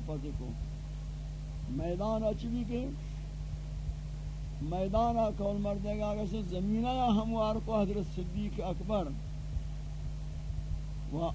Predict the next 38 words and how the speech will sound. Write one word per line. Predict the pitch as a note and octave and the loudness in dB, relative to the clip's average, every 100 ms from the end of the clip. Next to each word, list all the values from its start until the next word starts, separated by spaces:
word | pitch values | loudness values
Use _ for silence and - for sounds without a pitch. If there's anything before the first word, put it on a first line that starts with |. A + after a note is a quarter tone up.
| E3 | 0
آئیے | G3 B3+ C4 B3+ A#3+ | 2 4 4 2 2
کا | A3+ A3 - | 2 2 0
سن | B3 A#3+ - | 0 0 0
پروغ | G3+ C4 C4+ A#3 A3+ G3 | 0 2 2 2 4 4
ہما | G3+ G3 | 4 2
زمینہ | E3 F#3 G3 G3+ G#3 G3+ F#3+ - - - - | 0 0 0 2 2 2 0 -2 -6 -4 0
درخت | A3 - - F3 | 0 0 -4 -2
کشت | G#3+ G#3+ - | 0 0 0
و | G3 | 0
آئیے | F3 F#3 F#3+ F3+ | 0 0 -2 -2
بلند | - F#3+ G#3 F#3+ | -2 0 0 -2
کو | F#3+ | -2
حضرت | F3 E3+ D3+ D3+ - | -2 -2 -2 -4 -2
فاروق | D#3+ F3 F3+ F3+ | 0 0 0 -2
اعظم | E3 C#3+ F3 E3+ F#3 D3 - - D#3 | -2 0 0 2 0 -2 -4 -6 -4
ولی | E3 F3+ - | -2 -2 -2
آئیے | E3+ F3+ F#3+ F3 D#3 | -2 0 -2 -2 0
باغ | F3 F#3 F#3 F3 | 0 0 0 -2
تکمیل | - F#3+ G3 A3+ A3 | 0 -2 0 2 0
کو | D3+ | 0
حضرت | E3+ D#3+ D#3+ D3+ | -2 -2 -2 -4
عثمان | D3+ D3 D#3 D#3 C#3+ | -4 -2 -2 -2 -2
ذی | D3 | -2
النورین۔ | D3 D3+ D3+ D#3 C3+ - - - - - - - - | 0 0 0 0 0 -2 -4 -4 -4 -4 -4 -4 -2
ما | E3+ | -2
شما | E3+ F#3 D3+ | -2 -2 -2
تاریخ | E3+ F3+ G3+ F#3+ | 0 0 0 -2
مطالعہ | G3 G3 F#3+ F#3+ G3 | -2 -2 0 0 0
نہ | G#3+ A3+ | 0 0
کتا | G3 A3 F3+ | 0 0 -2
لیکن | E3+ D3+ | -2 -2
حضرت | D#3 F#3 G3 - | -2 -2 -4 -4
عثمان | - F3 G#3+ A#3+ A#3+ | -4 -2 0 0 2
ذی | A3 | 2
النورین | A3+ A3+ A3+ A#3 A3+ | 2 2 2 0 0
رضی | G#3+ G#3+ A3 | 0 0 -2
اللہ | G#3 | 0
عنہ | G3+ G#3 | 0 0